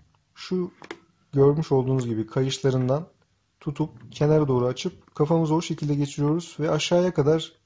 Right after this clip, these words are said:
bunları bırakmadan indiriyoruz. Eğer bunları değil de şuradan tutup giyersek, e, ya da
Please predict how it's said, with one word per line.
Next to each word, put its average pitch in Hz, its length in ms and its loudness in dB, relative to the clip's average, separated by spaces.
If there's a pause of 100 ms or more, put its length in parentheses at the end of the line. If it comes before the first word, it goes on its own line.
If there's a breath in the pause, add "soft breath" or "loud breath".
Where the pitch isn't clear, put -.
(140)
bunları 151 340 2
bırakmadan 117 600 0
indiriyoruz. 110 580 -6 (680 loud breath)
Eğer 156 240 0
bunları 160 460 2 (240)
değil 151 280 2
de 135 240 4
şuradan 143 420 2
tutup - 260 -10
giyersek, 120 580 0 (760 soft breath)
e, 123 180 0
ya 127 260 2
da 143 220 2